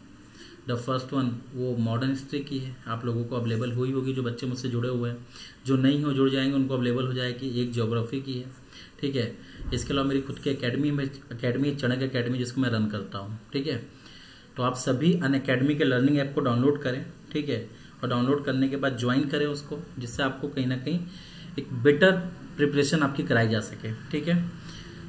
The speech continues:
देखिए बेटा, आप में से जिन लोगों को भी Unacademy का plan लेना है, बहुत सारे plan हैं, जैसे one month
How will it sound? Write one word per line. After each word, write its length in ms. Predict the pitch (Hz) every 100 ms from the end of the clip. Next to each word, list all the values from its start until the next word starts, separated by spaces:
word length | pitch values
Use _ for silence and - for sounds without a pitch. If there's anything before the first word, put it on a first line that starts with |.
| -
देखिए 180 | 143 170
बेटा, 160 | 139 117 113 -
आप 180 | -
में 80 | 156
से 100 | 160
जिन 220 | 165 147 160
लोगों 240 | 156 160
को 180 | 160 160
भी 240 | 127 139 170 160
Unacademy 540 | 147 143 135 131 139 156
का 60 | 156
plan 280 | 143 139 143
लेना 200 | 147 156
है, 120 | 117
बहुत 260 | 123 165
सारे 200 | 165 151
plan 300 | 156 147 143
हैं, 80 | 151
जैसे 300 | 143 131 139
one 240 | 123 120 135
month 200 | 135